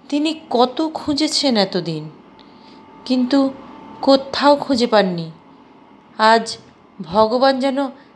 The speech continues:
এত বছর পর হঠাৎ মিলিয়ে দিলেন তাকে। এখানে এসে থেকে দুজন মানুষের নাম তিনি শুনছেন এই পনেরো দিন ধরে।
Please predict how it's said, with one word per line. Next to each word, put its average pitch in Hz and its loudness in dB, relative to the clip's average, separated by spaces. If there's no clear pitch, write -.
এত 220 0
বছর 226 -4
পর 269 -2
হঠাৎ 285 0
মিলিয়ে 247 0
দিলেন 180 -6
তাকে। 160 -12
এখানে 302 2
এসে 262 4
থেকে 311 -2
দুজন 233 4
মানুষের 247 2
নাম 277 0
তিনি 262 -6
শুনছেন 247 -2
এই 226 2
পনেরো 220 4
দিন 180 0
ধরে। 156 -6